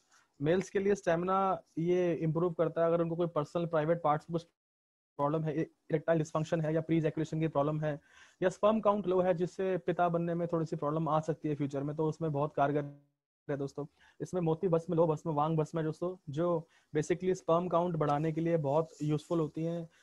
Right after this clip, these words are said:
Thunder Blast mainly दोस्तों आपके खून को, अ, पतला करता है ताकि वो आपकी सब की सब नर्व से,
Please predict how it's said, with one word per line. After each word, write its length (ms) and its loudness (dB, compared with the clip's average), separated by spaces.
Thunder 180 2
Blast 340 0
mainly 320 0
दोस्तों 280 0
आपके 180 -4
खून 320 0
को, 260 0
अ, 240 -4
पतला 360 0
करता 280 0
है 60 0
ताकि 280 0
वो 120 2
आपकी 280 4
सब 240 2
की 80 2
सब 200 4
नर्व 260 4
से, 280 0